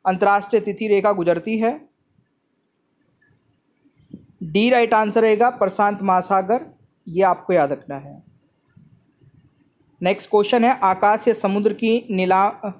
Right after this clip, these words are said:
नीलिमा को मापने के यंत्र को खालिस्तान कहा जाता है? सही आंसर रहेगा साइनोमीटर,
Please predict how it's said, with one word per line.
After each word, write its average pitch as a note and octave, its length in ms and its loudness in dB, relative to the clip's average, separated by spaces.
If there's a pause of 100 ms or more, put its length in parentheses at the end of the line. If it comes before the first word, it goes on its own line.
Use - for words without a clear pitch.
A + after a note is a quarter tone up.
(420)
नीलिमा A3 400 2
को G3+ 220 0
मापने G#3+ 420 0
के G3+ 340 0
यंत्र G3+ 340 0
को G#3 220 0
खालिस्तान G3 520 -2
कहा F#3 240 0
जाता E3+ 320 2
है? G#3+ 320 -6 (2000)
सही G3+ 280 0
आंसर G#3 320 0
रहेगा A3 320 2
साइनोमीटर, G3+ 760 -2